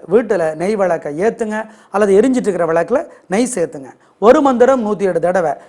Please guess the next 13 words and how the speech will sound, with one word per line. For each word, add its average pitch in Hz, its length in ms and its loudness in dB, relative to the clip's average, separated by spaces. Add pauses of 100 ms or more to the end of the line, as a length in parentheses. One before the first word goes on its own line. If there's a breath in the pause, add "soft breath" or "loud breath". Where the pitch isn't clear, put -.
(120)
எழுதுங்க 277 400 6
அல்லது 240 300 -2
சொல்லிக்கிட்டே 208 360 -2
இருங்க. 165 340 -4 (180 soft breath)
அப்போ - 480 -4 (580)
விநாயக 277 380 6
பெருமானை 214 360 2
நினைச்சுக்கோங்க. 170 600 -8
என்ன 247 220 0
சொல்றது? 170 520 -4 (200 soft breath)
"ஓம் 247 440 4 (180 loud breath)
லம்போதரனே 214 1080 4
போற்றி, 175 500 -6